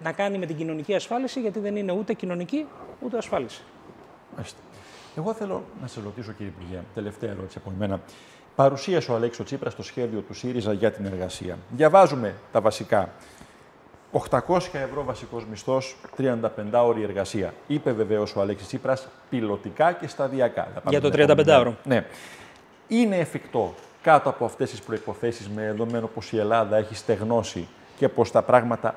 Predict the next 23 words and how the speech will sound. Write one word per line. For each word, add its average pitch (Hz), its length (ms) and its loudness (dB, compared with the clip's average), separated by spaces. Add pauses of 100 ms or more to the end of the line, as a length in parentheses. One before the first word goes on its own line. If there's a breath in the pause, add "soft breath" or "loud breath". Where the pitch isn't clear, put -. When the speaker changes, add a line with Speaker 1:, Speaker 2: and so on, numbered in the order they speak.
Speaker 2:
δεν 131 260 4
πάνε 113 300 2
καλά 107 340 0
και 185 80 2
λόγω 127 120 6
Speaker 1:
Κοιτάξτε, 131 300 4
Speaker 2:
της 123 100 -4
πανδημίας; 123 460 2
Speaker 1:
ε, 123 200 -2
ο-, 123 220 -6
εφικτό 202 840 -2
είναι 220 600 -2
και 180 120 -4
είναι 208 200 -2
και 202 140 -4
αναγκαίο. 170 500 -2 (260)
Speaker 2:
Εφικτό 127 200 -8
και 143 80 4
Speaker 1:
Διότι 151 240 4
Speaker 2:
αναγκαίο. 175 180 0
Speaker 1:
υπάρχουν 190 380 0
δύο 214 180 0
λογικές 127 800 -2